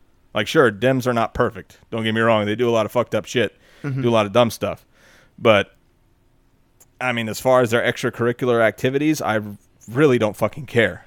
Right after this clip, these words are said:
Speaker 1: <laughs> I don't care. Uh,
Speaker 2: Yeah, it's
Speaker 1: unless they're actually, like, you know, being a pedophile. <laughs>
Speaker 2: Yeah,
Speaker 1: Which, <laughs>
Speaker 2: or, yeah,
Speaker 1: something
Speaker 2: or
Speaker 1: like
Speaker 2: doing,
Speaker 1: that.
Speaker 2: or, uh, going out and Bill Cosby and women or something like
Speaker 1: <laughs>
Speaker 2: that.
Speaker 1: Yeah.
Speaker 2: Yeah.
Speaker 1: Yeah, raping wo-, yeah, sure. All, you know, all those,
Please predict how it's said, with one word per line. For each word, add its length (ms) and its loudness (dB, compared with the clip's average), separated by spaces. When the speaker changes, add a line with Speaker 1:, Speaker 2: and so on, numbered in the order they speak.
Speaker 1:
<laughs> 80 -20
I 80 -12
don't 300 -2
care. 340 -2
Uh, 60 -2
Speaker 2:
Yeah, 140 6
it's 100 2
Speaker 1:
unless 280 2
they're 140 2
actually, 480 0
like, 280 0
you 100 -6
know, 240 -8
being 220 -4
a 60 -4
pedophile. 480 -2
<laughs> 120 -20
Speaker 2:
Yeah, 240 4
Speaker 1:
Which, 240 0
<laughs> 0 -
Speaker 2:
or, 140 2
yeah, 60 2
Speaker 1:
something 320 2
Speaker 2:
or 80 6
Speaker 1:
like 80 -2
Speaker 2:
doing, 160 6
Speaker 1:
that. 140 -2
Speaker 2:
or, 280 -2
uh, 120 -4
going 300 -2
out 120 -4
and 100 -8
Bill 180 -2
Cosby 540 -4
and 160 -10
women 240 -10
or 100 0
something 320 0
like 180 0
Speaker 1:
<laughs> 20 2
Speaker 2:
that. 160 -4
Speaker 1:
Yeah. 280 2
Speaker 2:
Yeah. 180 -20
Speaker 1:
Yeah, 320 4
raping 380 2
wo-, 140 0
yeah, 260 0
sure. 340 -2
All, 220 0
you 100 -2
know, 100 2
all 160 4
those, 280 -4